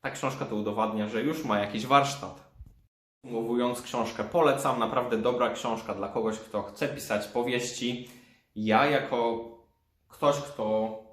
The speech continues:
pisze aktualnie nie powieść, ale książkę poradnikową, również znalazłem w tej książce coś dla siebie, jednak jest ona skierowana głównie dla powieściopisarzy.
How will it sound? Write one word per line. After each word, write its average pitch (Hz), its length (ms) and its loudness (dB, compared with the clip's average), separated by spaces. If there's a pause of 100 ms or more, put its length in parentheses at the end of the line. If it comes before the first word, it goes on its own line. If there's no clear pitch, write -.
(100)
pisze - 260 -6
aktualnie 113 680 0
nie 147 100 -2
powieść, 117 520 0
ale 107 160 0
książkę 117 420 -4
poradnikową, 113 1000 0 (220)
również 170 420 0
znalazłem 123 440 0
w 139 60 -8
tej 131 120 -4
książce 123 340 -8
coś 123 180 -10
dla 113 160 0
siebie, 120 460 -2 (240)
jednak 180 380 -2
jest 180 180 2
ona 123 160 0
skierowana 113 500 0
głównie 120 480 -2 (340)
dla 98 500 -2
powieściopisarzy. 135 840 2